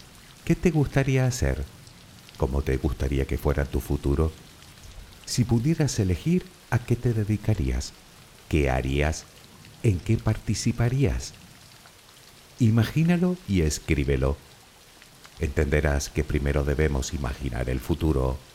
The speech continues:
para luego trabajar por él. Posteriormente, compara tu realidad con lo que has escrito. Pero ojo, sé realista también con eso. No vale decir "es que nadie me quiere",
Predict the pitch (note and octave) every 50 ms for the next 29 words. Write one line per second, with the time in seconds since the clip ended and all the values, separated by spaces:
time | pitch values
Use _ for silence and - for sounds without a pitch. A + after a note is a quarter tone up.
0 | - - A#2+ A2+ E2+ D2 D2 C#2 D2 D2 C#2+ C#2+ - - C#2 C2+ B1+ C2 B1+ -
1 | C#2+ C2+ C2 - - C2+ C2 C2+ C#2 D#2 F2 E2+ - - - - - - - -
2 | - - - - - - - - - - - - - - - - - - - C#3
3 | C3+ - D3+ C#3+ E3 E3+ E3 E3 D#3 E3 E3 D#3+ - E3 D#3 - - - D2 D2
4 | - A#2+ B2+ - - - - E2 D#2 D#2+ E2 D#2 C#2+ C#2+ D2+ D#2+ - C3+ E3 -
5 | - - - - - A2 G2+ F2+ F2 D#2 - D#2+ D2 C#2+ - E2+ D#2 - - -
6 | C2+ C2 C2+ - - C2 C2 - - - - - - - - - - - - -
7 | - - - D2+ D2+ C#2+ C#2 C#2+ C#2 C2+ C#2 C#2 C#2 - - D2 C#2+ C#2 - -
8 | - - - - - - - D2 C#2 C#2+ C2+ C#2 D2 C#2+ C#2 C#2 C2+ D2 C#2+ -
9 | D2+ C#2+ - D2 C#2+ D2 C2 C#2+ C#2+ C#2+ C#2 - C#2+ C#2+ C#2+ C#2+ C#2+ - - D2+
10 | C#2 C#2 - - - - - - - - - - - - - - - - E2 D2+
11 | C#2+ D2 D2 D2+ D#2 D2+ D#2+ D2+ - E2 D#2 D2+ D#2+ D2+ - - - D2+ C#2+ C2
12 | C#2+ D2 C#2+ D2 D2 C#2+ D2 C#2 C2+ - - C#2+ C2+ C#2 D2+ D#2+ D2+